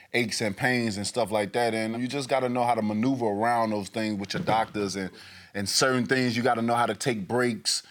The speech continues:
and, uh, uh, uh, and relax a little bit to get those muscles back up, or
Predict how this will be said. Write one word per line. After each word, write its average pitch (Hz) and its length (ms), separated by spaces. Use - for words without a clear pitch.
and, 113 380
uh, 110 380
uh, 110 400
uh, 110 220
and 110 200
relax 123 460
a 123 40
little 117 200
bit 110 180
to 117 80
get 104 200
those 117 260
muscles 113 420
back 107 320
up, 139 240
or 104 460